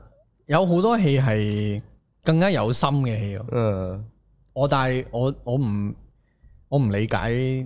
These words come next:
Speaker 1: 即係殘影起碼都叫有，有心過呢一套先咯，十二日。
Speaker 2: 哦，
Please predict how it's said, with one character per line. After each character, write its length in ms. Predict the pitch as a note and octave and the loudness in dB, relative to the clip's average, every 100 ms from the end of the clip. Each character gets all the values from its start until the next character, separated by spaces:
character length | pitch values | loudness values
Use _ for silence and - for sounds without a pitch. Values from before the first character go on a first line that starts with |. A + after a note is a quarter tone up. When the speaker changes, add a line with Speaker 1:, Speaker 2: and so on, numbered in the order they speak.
| - - | -10 -2
Speaker 1:
即 100 | A#3+ | 0
係 20 | |
殘 320 | - A2+ A2 | 0 -2 0
影 120 | A2 E3+ | 2 2
起 100 | E3+ | 2
碼 180 | F3+ C3+ | 2 2
都 120 | D3+ | 0
叫 180 | D3 A2+ | 0 0
有， 220 | G#2 A2+ - | 0 -2 -2
有 180 | G#2+ A2+ | -2 0
心 300 | C3+ C#3 B2+ | 0 0 0
過 340 | A2 G2+ G2+ | 0 0 0
呢 140 | A2 A#2+ | 0 -2
一 120 | A#2+ | -2
套 280 | - F#2+ G2 | -4 -6 -4
先 140 | G2 | -4
咯， 100 | G2+ | -4
十 100 | G#2+ | -6
二 60 | G#2 | -6
日。 180 | G2+ G2+ | -2 0
Speaker 2:
哦， 520 | G2+ G2+ G#2 G2+ | 0 2 2 2